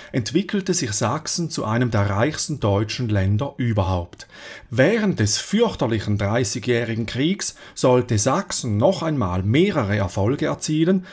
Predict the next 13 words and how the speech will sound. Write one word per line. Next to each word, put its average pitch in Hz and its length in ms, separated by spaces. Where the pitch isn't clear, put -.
die 165 100
Verwüstungen 147 840
und 107 200
die 113 60
Pestjahre 107 800
schwächten 156 580
die 160 80
Bedeutung 110 580
Sachsens 127 600
im 107 140
Reich 98 420
aber 123 240
nachhaltig. 92 880